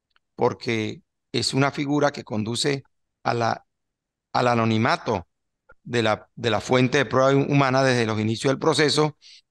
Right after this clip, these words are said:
y más allá de ser una ley postconstitucional, posterior a la Constitución del año dos mil seis,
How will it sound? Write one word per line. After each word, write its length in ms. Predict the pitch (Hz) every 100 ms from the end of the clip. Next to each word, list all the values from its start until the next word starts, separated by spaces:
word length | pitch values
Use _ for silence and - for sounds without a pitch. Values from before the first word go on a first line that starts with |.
| _ _ _ _ -
y 100 | 117
más 140 | 120
allá 160 | 147 151
de 80 |
ser 180 | 151 156
una 160 | 156 151
ley 240 | 156 151 _
postconstitucional, 1300 | 180 175 165 - _ 165 156 131 151 147 139 123 123 - _ _ _ -
posterior 400 | 120 117 120 151
a 40 |
la 100 | 143
Constitución 440 | 147 147 147 151
del 120 | 139 113
año 160 | 131
dos 80 | 139
mil 140 | 147
seis, 340 | 135 135 123